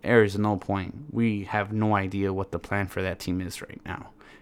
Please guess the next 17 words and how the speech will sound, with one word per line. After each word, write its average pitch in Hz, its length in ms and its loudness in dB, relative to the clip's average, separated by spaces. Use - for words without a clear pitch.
Just - 240 -2
got 101 100 4
a 101 80 2
new 101 160 2
coach, - 540 4
so 127 600 4
let's 113 240 -2
not 110 120 4
even 107 180 2
waste 104 240 2
our 101 60 -2
time 104 200 -2
talking 90 300 -6
about 98 200 -6
the - 40 -12
fucking 101 340 -4
Eagles. 92 440 -6